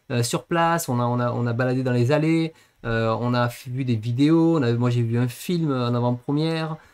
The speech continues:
euh, voilà, de, de X Japan, mais aussi de Momotaro, le divin de la mer. Euh, il y avait plein de choses à faire, il y avait des interviews, il y avait beaucoup, beaucoup de choses à faire. Alors cette année, c'est un peu particulier parce que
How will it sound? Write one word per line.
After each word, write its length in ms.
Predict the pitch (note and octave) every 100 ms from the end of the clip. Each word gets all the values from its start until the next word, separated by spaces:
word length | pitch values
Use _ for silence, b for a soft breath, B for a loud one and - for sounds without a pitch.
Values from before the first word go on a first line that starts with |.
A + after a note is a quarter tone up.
| B -
euh, 880 | A#2 A#2 A2+ A2+ A2 A2 A2 G#2+ G#2+
voilà, 280 | A2 A#2 B2+
de, 120 | A2+
de 140 | G#2+ A2
X 340 | D3+ B2+ B2 -
Japan, 440 | - E3+ E3 E3
mais 100 | C3+
aussi 180 | A#2 A#2+
de 60 | A#2
Momotaro, 800 | B2 B2+ B2+ C3 B2+ C#3 C#3 B2
le 80 |
divin 220 | A2+ A#2+ A#2+
de 80 |
la 100 | B2+
mer. 340 | C#3 D#3 D#3 D3+ B B B -
Euh, 60 |
il 60 | A#2
y 60 |
avait 140 | C3+ D3
plein 160 | F#3
de 60 | F3+
choses 580 | - F3+ F3+ E3 C#3+ C3
à 120 | C3
faire, 260 | B2 E3 E3
il 60 | D3
y 40 |
avait 80 | A2+
des 160 | A2+
interviews, 760 | C#3+ D3 D3 C#3+ D#3+ E3 E3+ E3+
il 40 |
y 40 | A#2
avait 160 | A2+ -
beaucoup, 300 | D#3 E3+ A3
beaucoup 220 | F3+ D#3+ E3
de 40 |
choses 140 | E3+
à 80 | C#3+
faire. 220 | B2+ G#2+
Alors 180 | G#2+ A2
cette 100 | -
année, 140 | D3 D#3
c'est 120 | C3
un 40 |
peu 80 | A#2+
particulier 580 | A#2+ - B2 C#3 C#3 C#3+
parce 200 | A#2
que 100 | -